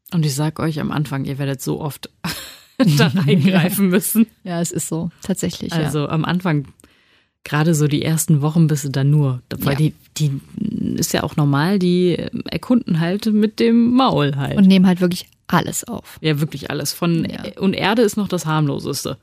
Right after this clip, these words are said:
Speaker 2: Ja, ja, durchaus. Rollsplit,
Speaker 1: Ja.
Speaker 2: Laub.
Speaker 1: Sämtliche Kacki von irgendwelchen anderen
Speaker 2: Mhm.
Speaker 1: Tierchen.
Speaker 2: Müll.
Speaker 1: Müll.
Speaker 2: Ja, wirklich alles. Kaugummis.
Speaker 1: Ja.
Speaker 2: Ja.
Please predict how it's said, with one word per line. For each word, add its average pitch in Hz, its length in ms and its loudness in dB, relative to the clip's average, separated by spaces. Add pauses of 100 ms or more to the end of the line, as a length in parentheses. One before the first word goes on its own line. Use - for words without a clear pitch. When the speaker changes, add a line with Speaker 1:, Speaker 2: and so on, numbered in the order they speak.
(100)
Speaker 2:
Ja, 208 200 6
ja, 165 180 6
durchaus. - 600 0 (180)
Rollsplit, 196 720 2 (320)
Speaker 1:
Ja. 151 260 -4 (460)
Speaker 2:
Laub. 175 580 2 (680)
Speaker 1:
Sämtliche 170 920 0
Kacki 196 340 -2
von 170 220 -4
irgendwelchen 160 400 -2
anderen 220 300 6
Speaker 2:
Mhm. 247 100 2
Speaker 1:
Tierchen. 208 520 4
Speaker 2:
Müll. 233 340 8 (360)
Speaker 1:
Müll. 202 440 6 (220)
Speaker 2:
Ja, 165 180 4
wirklich 175 280 2
alles. 147 280 0
Kaugummis. 208 440 4 (400)
Speaker 1:
Ja. 175 220 -6 (420)
Speaker 2:
Ja. 269 180 0